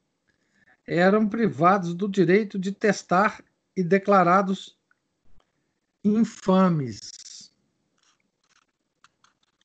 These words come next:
Proibiu que os maniqueus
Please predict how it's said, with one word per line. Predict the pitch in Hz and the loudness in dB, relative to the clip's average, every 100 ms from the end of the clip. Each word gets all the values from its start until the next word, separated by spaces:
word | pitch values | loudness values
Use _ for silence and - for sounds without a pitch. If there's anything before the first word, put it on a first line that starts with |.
| _ _ _ _ _ _ _ | _ _ _ _ _ _ _
Proibiu | 196 202 160 277 - | 4 4 4 0 0
que | |
os | 220 | -4
maniqueus | 165 196 208 151 - 220 269 151 110 - _ | 0 2 2 -2 -6 -8 -6 -8 -10 -20 _